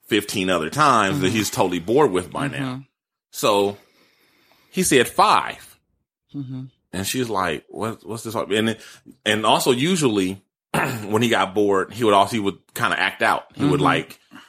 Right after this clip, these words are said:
Speaker 1: he would, like, maybe throw something at the researcher
Speaker 2: Mm-hmm.
Speaker 1: or, you know, have,
Speaker 2: Mm-hmm.
Speaker 1: like, a little tantrum and stuff like that, knock stuff over.
Speaker 2: Mm-hmm. Like a preschooler.
Speaker 1: Right, exactly.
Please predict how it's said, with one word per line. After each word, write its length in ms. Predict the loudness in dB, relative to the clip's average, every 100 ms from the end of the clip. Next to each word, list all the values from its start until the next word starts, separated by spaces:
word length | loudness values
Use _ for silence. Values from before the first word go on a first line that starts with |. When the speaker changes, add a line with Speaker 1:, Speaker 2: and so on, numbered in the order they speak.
| _
Speaker 1:
he 100 | -2
would, 180 | 2 4
like, 240 | 2 2
maybe 240 | -2 -2 -4
throw 560 | 0 2 4 2 -2 _ _
something 480 | -4 -2 -2 -2 0
at 240 | 0 0
the 340 | 0 2 2 0
researcher 840 | -2 0 0 0 0 0 2 2
Speaker 2:
Mm-hmm. 100 | 2 0
Speaker 1:
or, 260 | 0 -2
you 80 | -2
know, 280 | 0 0 0
have, 220 | -2 -2
Speaker 2:
Mm-hmm. 60 | 0
Speaker 1:
like, 120 | -2
a 40 |
little 220 | 0 0 0
tantrum 500 | -2 -2 -2 -4 -6
and 80 |
stuff 220 | -2 -2 0
like 200 | -2 0
that, 180 | -2
knock 180 | 0 -2
stuff 260 | -2 -2 2
over. 320 | 2 0 -4
Speaker 2:
Mm-hmm. 200 | -8 -14 -16 _
Like 100 | -12
a 40 | -2
preschooler. 540 | -2 0 -2 -6 -10 -4
Speaker 1:
Right, 400 | 2 2 2 -4 -8
exactly. 600 | -6 0 0 -2 -8